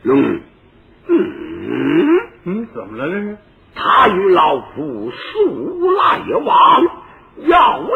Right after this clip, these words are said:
Speaker 1: 见老夫，为了何事？
Speaker 2: 是，他得问问。
Speaker 1: 他也道有好心当谢。
Speaker 2: 嗯。
Speaker 1: 有好心当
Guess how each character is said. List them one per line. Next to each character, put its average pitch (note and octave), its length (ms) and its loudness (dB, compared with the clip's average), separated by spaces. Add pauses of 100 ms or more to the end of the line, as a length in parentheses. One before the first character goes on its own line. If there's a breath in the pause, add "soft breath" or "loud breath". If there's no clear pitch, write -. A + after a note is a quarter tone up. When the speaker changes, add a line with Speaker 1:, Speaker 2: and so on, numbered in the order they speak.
(140)
Speaker 1:
见 C4 380 0
老 A3 400 2 (180)
夫， D#3 360 -4 (420 loud breath)
为 C#4+ 600 2
了 C5 520 4 (220)
何 D3+ 160 -2 (440)
事？ A3+ 440 -14 (360)
Speaker 2:
是， F#3 220 -4
他 F#3 140 -2
得 F3 160 -2
问 F3+ 180 -4
问。 E3+ 80 -10 (880)
Speaker 1:
他 A3+ 220 2
也 G#3 240 4
道 E3 320 4
有 F3+ 280 2
好 A2 460 -6
心 C#4+ 640 0 (100)
当 E4 100 4 (280)
谢。 G#4 420 4 (120)
Speaker 2:
嗯。 C4+ 500 -4 (380)
Speaker 1:
有 C#3+ 120 0
好 C#3+ 680 -2 (120)
心 C#3 600 0
当 F#3+ 720 2